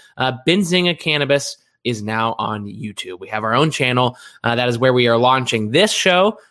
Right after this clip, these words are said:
Uh, we will be launching Cannabis Insider, which is our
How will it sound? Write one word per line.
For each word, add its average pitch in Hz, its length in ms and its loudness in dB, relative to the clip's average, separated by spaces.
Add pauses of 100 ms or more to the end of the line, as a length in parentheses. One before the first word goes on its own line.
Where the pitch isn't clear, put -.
Uh, 123 180 0
we 123 80 2
will 123 80 0
be 120 140 0
launching 120 400 -4
Cannabis 117 440 -6
Insider, 175 600 -2
which 139 160 -2
is 123 220 -2
our 113 340 -2